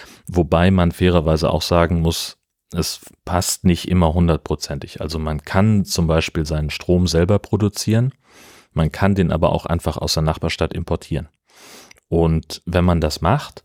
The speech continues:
dann steht die eigene Produktion auf Null und das triggert dann eben solche Sachen, dass vor Blackouts gewarnt wird. Es ist genug Strom verfügbar zu jedem Zeitpunkt, aber das Spiel reagiert da manchmal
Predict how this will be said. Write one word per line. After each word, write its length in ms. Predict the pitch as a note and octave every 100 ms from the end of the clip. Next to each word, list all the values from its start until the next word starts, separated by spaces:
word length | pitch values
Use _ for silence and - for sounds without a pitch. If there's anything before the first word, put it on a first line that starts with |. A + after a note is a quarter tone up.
| -
dann 140 | D#2+
steht 360 | - - F#2+ -
die 140 | F2+
eigene 280 | F2 F#2 G2+
Produktion 520 | - F2+ E2+ - F2
auf 180 | D2 -
Null 280 | E2+ G#2+ A#2+
und 200 | F2+ E2+
das 200 | F#2+ -
triggert 400 | A2 G#2+ G2+ -
dann 240 | F2 F2+
eben 300 | E2+ F2+ F2
solche 380 | D#2+ E2+ - F2
Sachen, 520 | D#2 D2+ F#2+ F2 E2+
dass 300 | - F#2+ -
vor 180 | - F2
Blackouts 520 | D#2 D#2+ - D2+ D2
gewarnt 440 | - C#2+ D2+ D2 -
wird. 220 | D2+ D2 - - - - - - -
Es 140 | F2+
ist 180 | - -
genug 280 | F2 F2 -
Strom 260 | - E2+
verfügbar 680 | E2+ E2 - G2+ G#2+ G2+ G2+ -
zu 160 | -
jedem 280 | F2+ F#2 F#2
Zeitpunkt, 640 | - F2+ - F#2 F2 F2 - -
aber 600 | D#2+ D#2+ E2+ E2+ E2+ F2+ _ _ _ _ _ _ _
das 220 | - - - -
Spiel 540 | - - F2 F2 E2+
reagiert 520 | D#2+ - E2 D#2+ E2+ -
da 80 |
manchmal 580 | D#2 D2+ D2+ - D#2 D2+